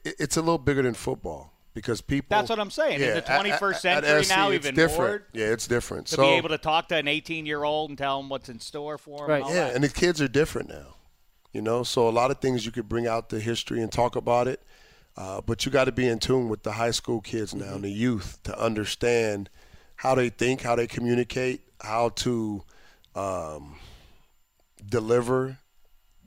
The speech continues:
Speaker 1: information to get them to digest it better. You know, it's,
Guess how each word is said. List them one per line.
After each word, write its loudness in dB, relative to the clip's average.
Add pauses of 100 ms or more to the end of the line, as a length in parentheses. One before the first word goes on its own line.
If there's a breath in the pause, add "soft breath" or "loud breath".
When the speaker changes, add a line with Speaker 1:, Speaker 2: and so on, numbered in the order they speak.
Speaker 1:
information 0
to -4
get -6
them -4
to -10
digest 0
it -6
better. 0 (920 soft breath)
You -4
know, 4
it's, -6